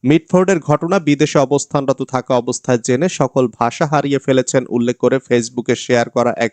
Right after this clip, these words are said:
পোস্টে শফিকুর রহমান বলেন, "এ কোন যুগ, কোন সমাজ? প্রকাশ্য দিবালোকে একজন ক্ষুদ্র সাধারণ ব্যবসায়ীকে শুধু চাঁদা দিতে অস্বীকৃতি জানানোর কারণে শত শত মানুষের সামনে কতটা নির্মমভাবে হত্যা করা হলো।"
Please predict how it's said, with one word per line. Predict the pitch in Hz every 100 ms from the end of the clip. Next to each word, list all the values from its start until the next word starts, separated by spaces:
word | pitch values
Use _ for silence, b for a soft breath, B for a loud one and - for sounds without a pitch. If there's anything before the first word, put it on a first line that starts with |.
| -
পোস্টে | 120 113 131 123 B B -
শফিকুর | - 156 160 170 185
রহমান | 156 135 147 139
বলেন, | 110 107 143 185 _ _ -
"এ | 151
কোন | - 185 113 95
যুগ, | 139 185 _
কোন | - 196 160
সমাজ? | - 107 113 113 - _ _ _
প্রকাশ্য | - 175 214 - 226
দিবালোকে | 156 151 165 170 214
একজন | 175 139 156
ক্ষুদ্র | - - 156 151 156 185
সাধারণ | - 123 131 139 135
ব্যবসায়ীকে | 120 117 - 147 143 170
শুধু | - 151 143 156 -
চাঁদা | 135 127 147
দিতে | 160 170 165
অস্বীকৃতি | 131 - 143 - 160 165
জানানোর | 131 120 120 123 -
কারণে | 120 117 139 180 B B -
শত | - 156 -
শত | 175 185 185
মানুষের | 143 117 131 - 135
সামনে | - 110 110 156 b b _
কতটা | 156 151 170 165
নির্মমভাবে | 123 123 123 151 165 - 135 131
হত্যা | 160 - 113
করা | 104 101
হলো।" | 101 107 117